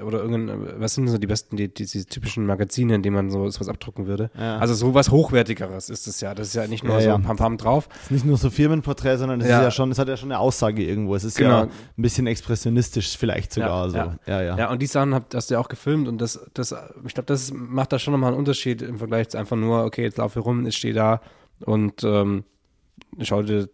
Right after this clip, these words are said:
Speaker 1: schau dir das Bild an, das du mitgebracht hast oder sowas.
Speaker 2: Mhm.
Speaker 1: Also,
Speaker 2: Ja,
Speaker 1: ja.
Speaker 2: ja.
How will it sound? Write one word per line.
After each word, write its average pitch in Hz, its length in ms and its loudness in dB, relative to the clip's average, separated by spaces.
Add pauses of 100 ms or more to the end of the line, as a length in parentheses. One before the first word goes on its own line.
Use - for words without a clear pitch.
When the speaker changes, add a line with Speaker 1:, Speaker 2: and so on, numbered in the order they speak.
(100)
Speaker 1:
schau 107 160 0
dir 107 200 0
das 101 180 -4
Bild 135 260 4
an, 104 120 -4
das 98 100 -8
du - 80 -12
mitgebracht 101 360 -6
hast - 160 -10
oder 95 120 -8
sowas. 113 320 0
Speaker 2:
Mhm. 120 100 0
Speaker 1:
Also, 95 200 -8
Speaker 2:
Ja, 107 60 2 (100)
Speaker 1:
ja. 107 120 2
Speaker 2:
ja. 101 120 0